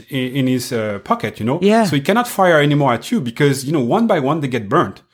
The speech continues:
Speaker 1: And in the end,
Speaker 2: Exactly.
Speaker 1: he doesn't have any more cartridges.
Speaker 2: I noticed in the beginning, I said it's a free open source security automation tool. So this is for free? How does that work?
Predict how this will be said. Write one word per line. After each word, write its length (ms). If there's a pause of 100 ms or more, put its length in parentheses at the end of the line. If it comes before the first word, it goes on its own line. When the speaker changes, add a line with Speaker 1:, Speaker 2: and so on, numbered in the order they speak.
(140)
Speaker 1:
And 80 (140)
in 80
the 40
end, 360
Speaker 2:
Exactly. 540 (260)
Speaker 1:
he 160
doesn't 280
have 140
any 120
more 160
cartridges. 600 (880)
Speaker 2:
I 140
noticed 480
in 160
the 60
beginning, 580
I 140
said 240
it's 160
a 40
free 540
open 320
source 340
security 540
automation 520
tool. 360
So 200
this 300
is 140
for 180
free? 640
How 160
does 160
that 220
work? 360